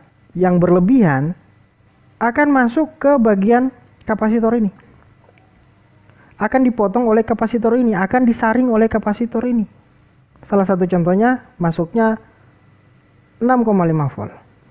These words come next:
Jadi, satu koma lima voltnya itu dia buang ke ground. Jika di sini kapasitornya lima volt, bukan sepuluh volt, pasti kapasitor ini akan hancur.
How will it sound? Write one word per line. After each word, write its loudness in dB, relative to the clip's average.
Jadi, 4
satu -2
koma 2
lima 2
voltnya 0
itu -2
dia 4
buang 2
ke -2
ground. -2
Jika 2
di 2
sini 4
kapasitornya 0
lima 4
volt, 0
bukan 0
sepuluh -2
volt, 0
pasti -4
kapasitor -2
ini 0
akan 0
hancur. 0